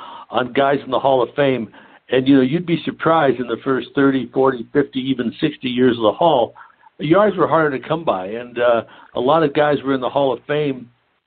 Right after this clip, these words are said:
um, who, who, who didn't have, uh, didn't quite have as much statistical accomplishment. Glenn, I'm really interested in talking about some of your way back when, because I know some of this, but our listeners don't. Uh, when you were a youth,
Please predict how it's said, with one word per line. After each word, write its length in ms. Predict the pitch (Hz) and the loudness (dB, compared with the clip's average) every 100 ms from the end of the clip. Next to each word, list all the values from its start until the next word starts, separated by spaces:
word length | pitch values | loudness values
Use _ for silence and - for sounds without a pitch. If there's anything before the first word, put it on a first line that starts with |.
| _ - | _ 0
um, 600 | 120 120 113 110 104 107 - | 2 2 -4 -8 -12 -16 -4
who, 0 | 147 139 131 | 4 4 4
who, 160 | 131 139 | 0 -2
who 100 | 123 | 0
didn't 300 | 135 151 156 | 0 0 -2
have, 340 | 131 143 127 127 | -2 0 0 0
uh, 200 | 127 123 123 - _ _ _ - - - | 0 0 -6 -20 _ _ _ -20 -14 -2
didn't 240 | 185 190 | 0 0
quite 420 | 180 180 165 165 - | 0 2 2 -2 -10
have 340 | - 160 160 | -2 -2 0
as 160 | 147 131 | -2 -2
much 180 | 147 147 | -6 -6
statistical 560 | 131 190 175 165 156 | -10 -6 -6 -2 -2
accomplishment. 640 | 139 151 160 165 - - 95 - - - - 143 | 0 0 -2 -2 -8 -8 -10 -14 -20 -20 -18 -2
Glenn, 260 | 175 196 | 2 2
I'm 260 | 170 202 233 | 2 -2 2
really 280 | 226 185 165 | 4 4 2
interested 380 | 180 156 160 | -2 -6 -6
in 120 | 135 131 | -6 -2
talking 360 | 156 147 143 | 0 0 0
about 300 | 131 127 123 120 | 0 2 0 0
some 100 | 156 | 0
of 60 | 147 | 2
your 180 | 127 117 | 0 0
way 240 | 123 143 | 2 2
back 340 | 139 131 120 | 2 -2 -2
when, 380 | 127 127 113 92 - _ - _ - | 0 0 0 -4 -18 _ -20 _ -2
because 260 | 135 143 139 | 0 2 2
I 200 | 156 185 | 2 2
know 220 | 170 151 - | 2 2 0
some 120 | 160 | 0
of 120 | 139 | 0
this, 140 | 123 120 - | -2 -6 -2
but 100 | 135 | 2
our 160 | 139 | 4
listeners 480 | 139 190 190 131 104 - | 4 4 2 -4 -6 -6
don't. 300 | 107 90 85 _ _ _ - - | -6 -6 -10 _ _ _ -20 -8
Uh, 240 | - 139 139 | 2 4 4
when 340 | - 139 151 | 0 -2 0
you 160 | 156 202 | 0 0
were 240 | 202 170 | 4 6
a 80 | 147 | 4
youth, 360 | 127 147 117 | 2 -2 -2